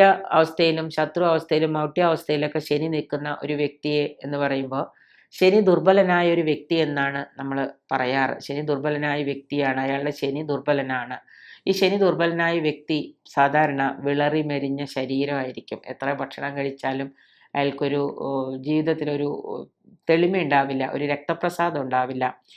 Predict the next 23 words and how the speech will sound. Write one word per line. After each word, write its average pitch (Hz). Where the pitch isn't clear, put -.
പ്രായം 170
ഭയങ്കര 147
കൂടുതലായിട്ട് 151
തോന്നും. 139
മുപ്പത് 143
വയസ്സുള്ള 139
ആളെ 139
കണ്ടാൽ 135
ഒരു 135
നാൽപത് 139
വയസ്സ് 131
തോന്നിക്കും. 131
പ്രായ 156
കൂടുതലുള്ള 156
ആളുകളുമായിട്ട് 143
ഇടപഴകേണ്ടതായിട്ട് 139
വരാം. 135
സ്ത്രീകളാണെങ്കിൽ 135
പുരുഷന്മാർ, 135
പുരുഷന്മാരാണെങ്കിൽ 135
പ്രായ 131
കൂടുതലുള്ള 135
സ്ത്രീകളായിട്ട് 139